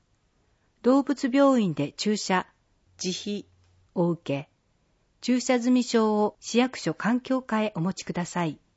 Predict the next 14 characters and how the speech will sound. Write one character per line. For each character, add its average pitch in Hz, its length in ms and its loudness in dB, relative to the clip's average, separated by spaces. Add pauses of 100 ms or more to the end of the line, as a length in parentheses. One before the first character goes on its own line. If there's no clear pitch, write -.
(1040)
注 269 180 2
射 247 220 0
済 220 260 0
証、 185 400 0 (300)
手 180 100 -2
数 247 240 0
料 147 260 -2
五 143 120 -6
百 226 260 -6
五 233 160 2
十 220 240 0
円 143 260 -4 (160)
を - 60 -6
発 - 260 -10